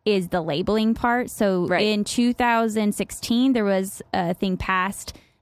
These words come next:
Speaker 1: that you had to, um, start labeling the food that it w-, had G M Os or not G M Os.
Speaker 2: Mm-hmm.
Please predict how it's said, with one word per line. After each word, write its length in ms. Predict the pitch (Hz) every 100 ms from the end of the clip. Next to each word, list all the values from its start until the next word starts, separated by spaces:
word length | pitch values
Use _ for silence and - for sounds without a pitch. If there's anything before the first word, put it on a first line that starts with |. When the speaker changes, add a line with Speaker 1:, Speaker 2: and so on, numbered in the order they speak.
| -
Speaker 1:
that 220 | 196 185
you 160 | 196 196
had 400 | 180 180 180 180
to, 560 | - 208 185 180 170 -
um, 540 | 190 175 165 58 - -
start 320 | - 226 202
labeling 440 | 190 185 190 190 185
the 80 | 180
food 440 | - 180 185 180 - _ _ _ _ _ -
that 300 | 185 185 -
it 140 | 190 190
w-, 260 | 185 185
had 300 | 175 180 180 175
G 180 | 190
M 100 | 180
Os 280 | 180 170 175
or 80 | 170
not 260 | 170 170 226
G 160 | 233
M 100 | 247
Os. 340 | 262 285 330 214
Speaker 2:
Mm-hmm. 320 | 175 170 165